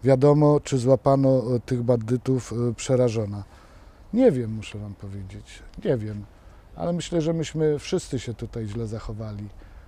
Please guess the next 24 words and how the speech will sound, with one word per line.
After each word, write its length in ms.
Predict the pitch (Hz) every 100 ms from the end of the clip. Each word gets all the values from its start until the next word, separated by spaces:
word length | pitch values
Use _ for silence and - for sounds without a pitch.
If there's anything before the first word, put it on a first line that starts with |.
| - 101
bo 360 | 120 127 127 123 - - - - - - - -
z 100 | -
tego, 220 | 143 139
co 180 | - 135
wiem, 340 | 120 123 135 135
to 120 | 143
żaden 440 | 123 131 135 135 127
nas, 280 | 127 127 123 - - - -
z 140 | 110 107
nas, 380 | 123 127 120
mimo 240 | 131 131 131
że 120 | 131
wszyscy 380 | - 156 - 156
wiedzieliśmy, 840 | 143 135 131 127 - 135 143 151 - - - - - - - - - - - - - - - -
nie 140 | 117 131
miał 180 | 143 135
na 120 | 123
tyle 220 | 120 135
odwagi, 400 | 131 113 123 120
żeby 220 | 123 123
na 120 | 127
ten 160 | 120 123
pogrzeb 380 | - 127 117 123
pojechać. 680 | - 120 110 95 101 -